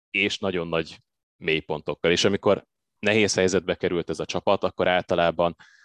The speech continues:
nem csak, hogy rosszul játszott, de a-, akkor akár mondjuk egy ilyen negyedórás periódusban is képes volt úgy leolvadni, hogy elveszítsen meccseket, vagy pontokat hagyjon benne. Ezzel szemben ilyet a Milánnál nem nagyon láttunk, nem nagyon voltak ilyen iszonyatosan nagy csúcspontjai a szezonnak,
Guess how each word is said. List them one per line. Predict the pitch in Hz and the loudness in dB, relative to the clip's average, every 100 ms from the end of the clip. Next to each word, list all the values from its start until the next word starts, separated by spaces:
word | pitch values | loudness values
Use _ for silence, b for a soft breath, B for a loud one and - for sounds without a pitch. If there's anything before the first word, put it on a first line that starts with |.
| b b b | b b b
nem | 107 | -2
csak, | 104 110 | 0 0
hogy | 92 | 2
rosszul | 95 95 110 101 | 0 -2 0 2
játszott, | 95 95 - 98 87 | 2 0 0 -4 0
de | 90 90 | -2 -2
a-, | - 52 | -4 -12
akkor | - 92 - 95 92 - | -10 -12 -2 0 0 0
akár | 107 - 98 | -2 2 2
mondjuk | 95 92 | 2 -2
egy | 92 | -2
ilyen | 95 92 | 0 0
negyedórás | 95 87 80 85 82 - | 0 0 -2 -2 -2 -2
periódusban | - 82 82 85 85 82 80 | -2 -2 -4 -6 -8 -4 -4
is | 82 - | -2 -4
képes | - 85 82 - | -2 -2 0 -4
volt | 87 82 82 | -2 -2 -4
úgy | 80 | 0
leolvadni, | 82 80 80 78 85 | 2 2 2 0 0
hogy | 80 | 0
elveszítsen | 78 76 - 78 - 78 | 0 -2 -6 -8 -8 -6
meccseket, | 78 - 78 80 80 | -4 -6 -6 -6 -6
vagy | 85 | -8
pontokat | - 80 - 85 - | -6 -6 -4 -4 -2
hagyjon | 82 78 82 | -2 -2 -4
benne. | 82 85 87 - B B B B | -2 0 0 -4 B B B B
Ezzel | 95 104 | 0 2
szemben | 101 107 98 | 2 2 0
ilyet | 98 95 98 | 0 0 0
a | |
Milánnál | 98 95 98 95 | 2 0 2 0
nem | 98 | 0
nagyon | 104 92 85 | -2 -2 -2
láttunk, | 82 85 - 101 101 - - | 0 -2 -2 -8 -10 -10 -6
nem | 110 117 | -2 2
nagyon | 110 95 | 2 0
voltak | 90 90 - 92 _ b b - | 2 2 2 -2 _ b b -16
ilyen | 69 - | -12 -12
iszonyatosan | - 110 110 92 - 87 95 90 | -4 0 2 0 0 0 0 2
nagy | 87 82 | 0 -2
csúcspontjai | - 110 - 113 101 101 95 | -2 -2 0 -2 0 2 2
a | 92 | 2
szezonnak, | - 95 95 92 90 | 2 2 0 0 -2